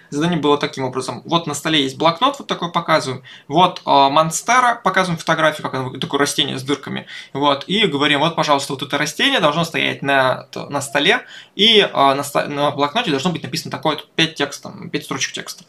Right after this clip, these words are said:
Вот, пожалуйста, нарисуйте». И люди, некоторые рисовали просто вот в лоб то, что сказали, то и сделали. Есть те, которые рисовали дополнительно что-то вокруг, типа, ну, чашечка кофе, например.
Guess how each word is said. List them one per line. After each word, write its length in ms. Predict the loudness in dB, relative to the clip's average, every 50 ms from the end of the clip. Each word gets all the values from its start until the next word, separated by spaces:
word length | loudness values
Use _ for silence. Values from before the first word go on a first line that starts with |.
| -20 -20 -20 -20 -20 -18 -12 -2
Вот, 240 | 0 0 0 0
пожалуйста, 340 | -2 0 2 2 2 2 -2
нарисуйте». 460 | -4 -2 -2 -2 -4 -6 -8 -10 -14 -16 -18 -20 -20 _ _
И 300 | 0 2 2 0 0 2
люди, 400 | 2 4 4 6 6 4 4 4 6
некоторые 440 | 4 4 4 4 0 0 2 2 2
рисовали 400 | 2 2 2 4 4 4 4 2
просто 380 | 2 2 2 2 2 0 -4
вот 140 | -8 -10 -4
в 60 | 0 2
лоб 200 | 2 2 2 0
то, 60 | -4
что 160 | -6 -4 -6
сказали, 320 | -6 -4 0 2 4 2 2
то 120 | 4 2 2
и 60 | 2
сделали. 360 | 2 -2 -4 -6 -4 -6 -4
Есть 300 | -2 0 0 0 0 -2
те, 80 | -4 -4
которые 280 | -2 -4 -4 -4 -4
рисовали 360 | -4 -4 0 2 2 2 2
дополнительно 600 | 2 0 0 2 4 4 4 4 2 0 -2 -4
что-то 220 | -4 -4 -4 -4 -2
вокруг, 240 | -4 -4 -4 -8 -10
типа, 220 | -8 -8 -6 -6
ну, 120 | -8 -8 -4
чашечка 380 | -4 -4 -2 -2 -2 -4 -4 -6
кофе, 360 | -4 -2 -2 -2 -2 -4 -6
например. 440 | -6 -6 -8 -8 -6 -6 -6 -6